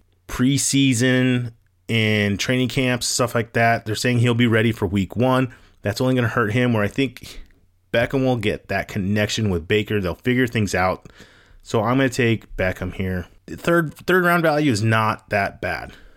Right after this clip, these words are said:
All right, so next, uh, then, you know, Juju goes. Miles Sanders finally gets drafted in the third round. That's good value there.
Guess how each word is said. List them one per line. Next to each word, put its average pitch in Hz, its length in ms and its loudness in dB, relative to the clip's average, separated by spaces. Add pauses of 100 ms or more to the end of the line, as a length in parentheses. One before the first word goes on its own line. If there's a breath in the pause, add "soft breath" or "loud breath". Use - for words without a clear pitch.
(180 soft breath)
All 82 80 -2
right, 110 220 2
so 135 120 0
next, 135 500 0
uh, 113 400 4
then, 120 300 2
you 147 100 0
know, 107 100 2
Juju 139 440 2
goes. 131 320 2
Miles 117 300 2
Sanders 120 340 2
finally 113 260 0
gets 110 160 0
drafted 107 420 0
in 101 120 0
the 98 60 -6
third 101 260 -2
round. 101 260 0
That's 98 160 -4
good 98 220 -4
value 92 260 -2
there. 98 320 0